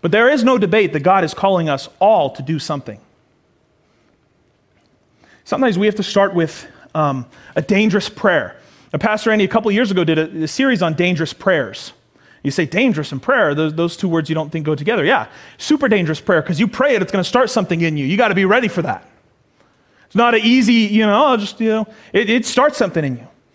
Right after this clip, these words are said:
And we find that in Psalms chapter one thirty-nine, verses twenty-three through twenty-four. This is in your notes as well. It says, "Search me, God, and know my heart.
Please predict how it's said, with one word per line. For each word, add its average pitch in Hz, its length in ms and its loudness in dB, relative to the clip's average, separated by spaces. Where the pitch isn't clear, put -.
And 196 80 0
we 220 100 2
find 247 260 2
that 233 140 2
in 208 100 0
Psalms 233 640 0
chapter 214 320 0
one 214 140 2
thirty-nine, 202 560 0
verses 170 260 -4
twenty-three 208 420 -2
through 185 140 -6
twenty-four. 170 600 -2
This 160 240 -6
is - 100 -8
in 175 80 -2
your 165 80 -4
notes 160 200 -4
as 131 120 -12
well. 151 340 -2
It - 60 -20
says, 196 160 2
"Search - 460 0
me, 285 220 4
God, 214 420 4
and 214 240 2
know 247 180 4
my 254 180 4
heart. 202 500 0